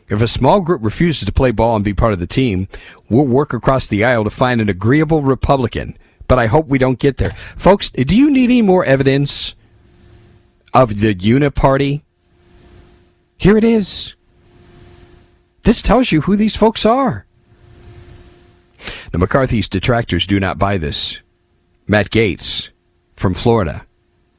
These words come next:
saying he's a hard no on McCarthy. "There are very significant rules, changes being discussed that would open the House up,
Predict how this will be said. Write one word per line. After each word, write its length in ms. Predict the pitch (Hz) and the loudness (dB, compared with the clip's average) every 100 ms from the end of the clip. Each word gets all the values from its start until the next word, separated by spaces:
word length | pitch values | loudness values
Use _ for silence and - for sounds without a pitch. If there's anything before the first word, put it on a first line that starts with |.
| _ _ | _ _
saying 280 | - 110 92 | -4 -2 0
he's 180 | 107 95 | 0 -2
a 60 | |
hard 280 | - 104 95 | -2 -2 0
no 140 | 104 | 0
on 100 | 98 | -2
McCarthy. 600 | 87 - 110 101 - 113 _ _ _ _ _ _ _ _ | -2 -2 -2 -2 -6 -12 _ _ _ _ _ _ _ _
"There 80 | 92 | -2
are 40 | 92 | 0
very 180 | 110 | 0
significant 560 | 104 - 85 104 143 160 | 0 -4 -2 0 0 0
rules, 380 | 107 101 120 - | 0 0 -2 -4
changes 500 | - 127 117 90 92 | -2 0 0 -2 -4
being 220 | 107 104 | -2 -2
discussed 420 | 87 - 110 92 | -2 -2 -2 -2
that 80 | 101 | -2
would 120 | 92 | 0
open 200 | 110 107 | -2 -2
the 60 | 95 | -4
House 320 | 107 107 - | -2 -2 0
up, 180 | 123 | -2